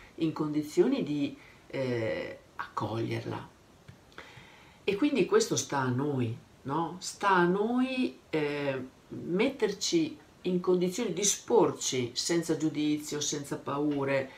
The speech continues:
e senza pensare di dover credere, perché comunque guardate che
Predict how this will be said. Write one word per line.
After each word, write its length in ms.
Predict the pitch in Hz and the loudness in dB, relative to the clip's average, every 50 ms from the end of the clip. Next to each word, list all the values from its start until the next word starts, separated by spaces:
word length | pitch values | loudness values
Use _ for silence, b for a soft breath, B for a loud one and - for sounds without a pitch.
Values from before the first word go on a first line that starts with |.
| B B B B B B B | B B B B B B B
e 120 | - 190 190 | 0 2 2
senza 440 | 185 - - 302 359 359 - 190 - | 2 2 4 4 4 4 4 2 0
pensare 640 | - - - 175 165 156 151 - - 160 160 160 | 0 0 2 2 2 2 2 0 2 2 2 2
di 140 | 156 151 139 | 2 0 0
dover 360 | 135 135 127 143 139 127 - | 0 -2 -2 -2 -2 -4 -6
credere, 680 | - - 135 117 113 117 113 113 113 110 117 113 117 123 | -8 -6 -4 -2 0 0 2 2 0 0 -2 -2 -2 -2
perché 360 | 120 - - - - 190 190 | -2 -4 -8 -4 -2 -2 -2
comunque 440 | - - 247 294 349 349 - - 135 | -2 -2 4 8 8 8 8 6 0
guardate 480 | 135 151 170 - 254 320 320 - 147 - | 0 0 0 2 0 -2 -2 -2 -6 -4
che 240 | - 127 107 B | -2 -4 -4 B